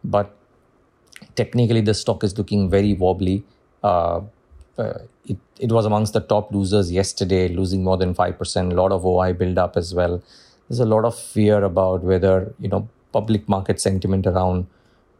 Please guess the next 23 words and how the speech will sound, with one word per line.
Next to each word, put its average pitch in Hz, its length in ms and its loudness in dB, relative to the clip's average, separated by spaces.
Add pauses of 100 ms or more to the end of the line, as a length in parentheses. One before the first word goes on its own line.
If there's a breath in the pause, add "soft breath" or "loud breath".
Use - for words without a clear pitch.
(340 soft breath)
whether 104 260 0
Ve-, 87 240 0
Vedanta 98 400 2
could 90 200 -10
be 95 100 2
short - 300 -2
sellers' 90 340 0
target. 92 600 -4 (340 soft breath)
Since 135 380 0
all 113 220 2
of 113 100 0
that 110 140 0
is 95 140 -4
not 101 180 2
happening 104 380 0
and 101 160 2
since 101 200 2
there 101 100 2
is 95 100 -2
an 98 100 4
interim 95 360 2
dividend 92 360 2
meet, 92 320 -4